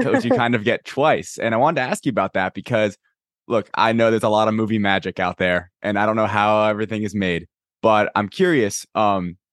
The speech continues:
Speaker 1: obviously, that one scene near the end, I've, I've obviously seen the movie, and we're talking about it, um,
Speaker 2: Yeah.
Speaker 1: when Wonder Woman appears and she
Speaker 2: Yeah.
Speaker 1: does her thing, her, her godlike thing.
Speaker 2: Yeah.
Speaker 1: Um, were y-, like,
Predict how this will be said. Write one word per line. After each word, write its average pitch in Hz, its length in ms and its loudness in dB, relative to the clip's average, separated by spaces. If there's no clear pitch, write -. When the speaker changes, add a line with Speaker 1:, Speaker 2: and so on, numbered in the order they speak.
Speaker 1:
obviously, 113 720 0
that 92 240 0
one 98 240 0
scene 104 280 -2
near 104 160 0
the 107 140 0
end, 90 140 -2
I've, 87 140 -4
I've 85 160 -4
obviously 85 260 -2
seen 90 160 -2
the 90 60 0
movie, 82 300 0
and 78 140 -2
we're 71 120 -10
talking 87 280 0
about 82 240 0
it, 82 140 -4
um, 95 420 2
Speaker 2:
Yeah. 175 60 -8
Speaker 1:
when 110 200 2
Wonder 110 240 2
Woman 107 260 2
appears 92 680 -2
and 90 220 -4
she 92 320 -2
Speaker 2:
Yeah. 151 220 -8
Speaker 1:
does 110 260 2
her 143 180 4
thing, 135 520 2
her, 107 200 0
her 107 200 0
godlike 117 720 0
thing. 101 340 -2
Speaker 2:
Yeah. 196 260 2
Speaker 1:
Um, 247 180 -2
were 151 320 2
y-, 180 160 -8
like, 127 280 -2